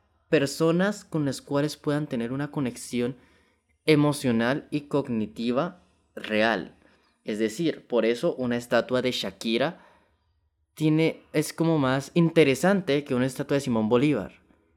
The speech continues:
Y es que por, y es que Shakira yo sé que existe, aunque sea solo en videitos. Y sé qué cosas hace, no se vuelve, em, un espejismo histórico.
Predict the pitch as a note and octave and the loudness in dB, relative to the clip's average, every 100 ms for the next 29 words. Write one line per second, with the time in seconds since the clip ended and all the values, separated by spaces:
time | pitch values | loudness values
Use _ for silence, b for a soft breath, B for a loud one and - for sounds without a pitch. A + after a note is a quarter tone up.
0 | _ _ _ _ _ _ A#2+ - C#3+ C#3+ | _ _ _ _ _ _ -8 -2 -4 0
1 | C3 B2 - B2+ A#2+ D3+ C#3 A#2 C3 C3+ | -2 -4 -2 -2 0 -2 -2 -2 2 2
2 | C#3 C#3+ C#3+ D#3+ D#3+ D#3+ - G#3 - - | 2 -2 -2 -2 -2 -4 -4 -4 -4 -18
3 | - _ _ _ _ _ - G#2+ G#2 G#2 | -20 _ _ _ _ _ -12 -10 -10 -8
4 | A2 B2+ C3+ D3 C3+ G#2 D3+ - C#2+ - | -4 -2 0 0 2 2 2 -2 -14 -14
5 | _ _ _ _ _ _ _ - A2+ A2+ | _ _ _ _ _ _ _ -14 -10 0
6 | B2 B2 - D#3 - E3+ E3+ D3+ - F3 | 0 0 0 0 0 0 0 -2 0 0
7 | F3+ D#2+ - b b b A#2+ B2 D3+ D3 | -2 -12 -16 b b b -2 2 0 2
8 | D#3 D3+ C#3+ C#3+ - B2 A#2 G#2 G2 F#2 | 2 2 2 0 0 -4 -4 -4 -4 -4
9 | B2 C3 C3+ - G#2+ C3+ C#3+ C#3+ C3 - | 0 0 0 -2 -2 0 2 0 -2 0
10 | C#3 A#2+ - - | 0 0 -8 -20